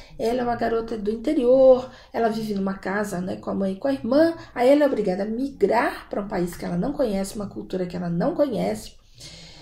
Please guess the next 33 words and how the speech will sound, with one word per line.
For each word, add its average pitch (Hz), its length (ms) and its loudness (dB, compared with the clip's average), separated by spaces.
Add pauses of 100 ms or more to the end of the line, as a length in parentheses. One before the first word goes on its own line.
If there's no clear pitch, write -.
viver 220 240 4
com 247 100 -6
pessoas 226 360 -2
que - 80 -8
ela 180 140 -2
não 214 260 2
conhece, 214 640 -2
namorar 233 920 0
<laughs> - 20 -20
um 311 80 -4
garoto 247 380 2
de 247 60 -4
uma 240 180 -2
cul-, 240 320 -8
terceira 330 580 4
cultura 220 440 -2
completamente 220 760 -2
diferente 196 460 -8
da 175 100 -6
dela, 185 440 -2 (560)
e 440 300 8
o 427 60 10
choque 427 560 2
continua 349 640 2
quando 285 200 -2
ela 269 140 0
é 262 160 4
obrigada 277 680 2
a 269 60 -2
voltar 311 880 -4 (320)
pro 294 180 -4
país 294 300 0
dela, 170 380 -6